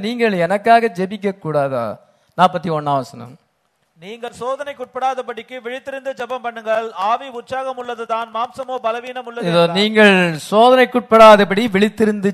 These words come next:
Speaker 1: ஜெபம் பண்ணுங்கள். சோதனைகளை ஜெயிக்க வேண்டும் என்றால் நம்ம ஜெபிக்க வேண்டும். ஆபத்து வந்தா என்ன செய்யணும்? உடனே ஜெபம் பண்ணணும். எனக்கு சில நேரத்துல bad news வரும், அதிக bad news வரும், சகிக்க முடியாத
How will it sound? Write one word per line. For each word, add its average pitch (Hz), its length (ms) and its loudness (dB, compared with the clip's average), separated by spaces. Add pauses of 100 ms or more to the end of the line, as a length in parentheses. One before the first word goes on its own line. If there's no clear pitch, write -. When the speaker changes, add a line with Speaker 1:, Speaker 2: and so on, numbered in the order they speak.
Speaker 1:
ஜெபம் 139 240 -2
பண்ணுங்கள். 110 380 -10
சோதனைகளை 165 480 2 (100)
ஜெயிக்க 165 380 -2
வேண்டும் 143 360 -6
என்றால் 156 420 2
நம்ம 135 160 -10 (100)
ஜெபிக்க 127 420 -10
வேண்டும். 110 340 -12
ஆபத்து 202 380 -6
வந்தா 170 280 -4
என்ன 151 100 -14
செய்யணும்? 131 360 -16 (340)
உடனே 269 340 -12 (140)
ஜெபம் 170 220 -10
பண்ணணும். 131 220 -20 (1300)
எனக்கு 143 240 -10
சில 139 120 -6
நேரத்துல 147 320 -2
bad 165 300 4
news 165 260 -12
வரும், 120 260 -16 (800)
அதிக 151 460 -6
bad 156 240 2
news 147 240 -14
வரும், 123 260 -20 (2000)
சகிக்க 160 480 -4
முடியாத 160 760 2